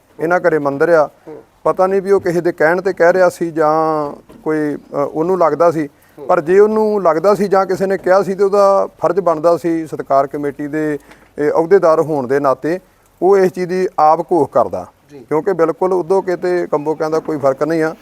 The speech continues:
Speaker 2: ਹੂੰ।
Speaker 1: ਇਹ ਉਹ ਮਸਲਾ ਜਿਹੜਾ ਮਤਲਬ ਇਹਨੇ ਐਵੇਂ ਕਿਸੇ ਦੇ ਕਹਿਣ 'ਤੇ ਬਣਾ ਦਿੱਤਾ
Speaker 2: ਜੀ।
Speaker 1: ਕਿ ਇੱਧਰ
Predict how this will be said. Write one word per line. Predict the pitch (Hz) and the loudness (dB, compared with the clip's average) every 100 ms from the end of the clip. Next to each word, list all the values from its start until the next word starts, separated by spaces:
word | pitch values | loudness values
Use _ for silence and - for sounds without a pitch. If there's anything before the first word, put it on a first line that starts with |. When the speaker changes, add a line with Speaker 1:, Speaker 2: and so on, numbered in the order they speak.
| - | -18
Speaker 2:
ਹੂੰ। | 151 113 _ _ - | -20 -20 _ _ -2
Speaker 1:
ਇਹ | 180 196 190 185 - - - - _ - - | 4 6 6 2 -8 -20 -20 -20 _ -20 -4
ਉਹ | 175 208 214 185 | 2 4 4 2
ਮਸਲਾ | 170 156 180 185 | 0 0 0 2
ਜਿਹੜਾ | 185 185 180 170 - 143 | 2 2 2 2 -4 -6
ਮਤਲਬ | 151 170 175 | -2 0 0
ਇਹਨੇ | 175 180 175 - | -2 -4 -6 -6
ਐਵੇਂ | 160 180 185 | -4 -2 -2
ਕਿਸੇ | 165 160 | -2 -2
ਦੇ | 165 | -2
ਕਹਿਣ | 156 170 | -2 -2
'ਤੇ | 165 165 | -2 -2
ਬਣਾ | 139 120 | 2 2
ਦਿੱਤਾ | 123 - 156 170 _ - | 0 0 -2 -2 _ -20
Speaker 2:
ਜੀ। | 160 | -8
Speaker 1:
ਕਿ | 170 | -2
ਇੱਧਰ | 160 170 175 170 156 | -2 0 2 2 0